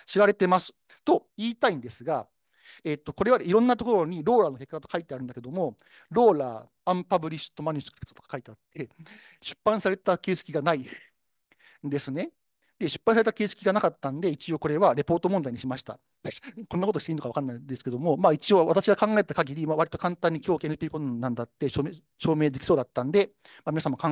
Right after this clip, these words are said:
えてくださいということになります。はい。で、えー、それは置いといて、だから、まあ、今日、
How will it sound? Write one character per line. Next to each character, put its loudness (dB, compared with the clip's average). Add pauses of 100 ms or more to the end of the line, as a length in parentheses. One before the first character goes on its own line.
え 0
て -14
く -12
だ -8
さ -4
い -4
と -18 (180)
い -6
う -6
こ -4
と 4
に 0
な -6
り -8
ま -4
す。 -18 (760)
は 6
い。 -4 (320)
で、 4 (200)
え 6
ー、 0
そ 4
れ 8
は 10
置 8
い -18
と 6
い 2
て、 -10
だ 0
か 4
ら、 4
ま 4
あ、 -20
今 6
日、 -6